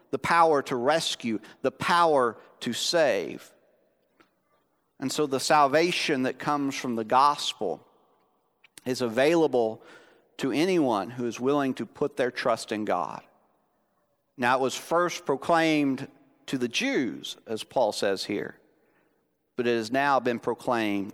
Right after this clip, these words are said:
to nations all around the world. And Jesus is at the center of the gospel.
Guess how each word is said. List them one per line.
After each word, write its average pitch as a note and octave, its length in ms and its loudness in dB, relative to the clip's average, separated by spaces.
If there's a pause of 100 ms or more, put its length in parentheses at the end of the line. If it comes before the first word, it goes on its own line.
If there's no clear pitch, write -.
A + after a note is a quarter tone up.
(180)
to A2 100 -8
nations A2 640 -2
all A#2 200 2
around A2 280 0
the G2+ 60 -4
world. G#2 480 -2 (1040)
And C3 280 -2
Jesus G3+ 500 -2
is D#3+ 100 -6
at E3+ 160 2
the D#3 80 -4
center - 680 -4 (160)
of B2+ 120 -2
the B2 80 -4
gospel. A2+ 600 0